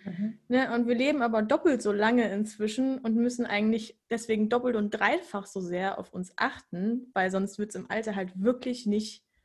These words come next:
Speaker 2: witzig, ne?
Speaker 1: Ja.
Speaker 2: Und
Speaker 1: Und nicht nur im Alter, oder? Also es gibt, glaub ich, auch viele junge Frauen, die einfach schon, ähm, Probleme haben mit ihrem Beckenboden. Und das sind jetzt nicht die, die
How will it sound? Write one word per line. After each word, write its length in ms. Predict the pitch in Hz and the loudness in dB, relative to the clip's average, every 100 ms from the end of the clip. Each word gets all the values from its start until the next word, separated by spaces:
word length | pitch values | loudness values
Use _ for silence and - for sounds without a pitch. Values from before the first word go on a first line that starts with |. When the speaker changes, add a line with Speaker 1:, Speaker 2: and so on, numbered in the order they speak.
| _ - | _ -6
Speaker 2:
witzig, 520 | 202 226 - 160 - | -2 -2 -6 -12 -8
ne? 220 | 190 233 - - - - _ | -6 -6 -10 -20 -20 -20 _
Speaker 1:
Ja. 300 | 220 196 196 _ _ | -4 -4 -4 _ _
Speaker 2:
Und 200 | 220 214 | 0 6
Speaker 1:
Und 140 | 208 | 6
nicht 180 | 208 - - | 4 -2 2
nur 100 | 202 | 4
im 80 | |
Alter, 420 | 185 233 262 196 156 | 8 8 10 8 10
oder? 260 | 190 254 | 10 10
Also 200 | 170 196 | 10 6
es 140 | 196 196 | 4 4
gibt, 280 | 233 - - - - _ _ - | 2 2 -8 -12 -20 _ _ -2
glaub 280 | - 208 214 | 8 8 8
ich, 140 | - | 4
auch 140 | 196 | 2
viele 360 | - - 269 285 | 2 0 4 6
junge 420 | 247 220 269 294 - - | 6 4 6 4 4 -6
Frauen, 500 | - 160 160 180 185 | 4 6 8 6 4
die 180 | 180 | 2
einfach 320 | - 185 220 208 | 4 2 2 0
schon, 460 | - 202 202 202 196 | 4 6 6 4 4
ähm, 480 | 185 185 185 180 - _ - | 2 2 0 -2 -10 _ -4
Probleme 600 | 196 196 190 208 311 247 | 0 0 4 4 6 6
haben 240 | 190 175 | 6 6
mit 140 | 180 185 | 4 4
ihrem 180 | 190 | 4
Beckenboden. 600 | 190 220 269 190 160 165 170 | 4 2 2 2 4 4 2
Und 120 | 175 | 2
das 140 | 180 | 2
sind 120 | - 208 | 4 6
jetzt 260 | 208 208 | 6 4
nicht 300 | 214 247 - | 2 2 2
die, 180 | 226 226 | 0 2
die 320 | 214 202 208 | 4 4 4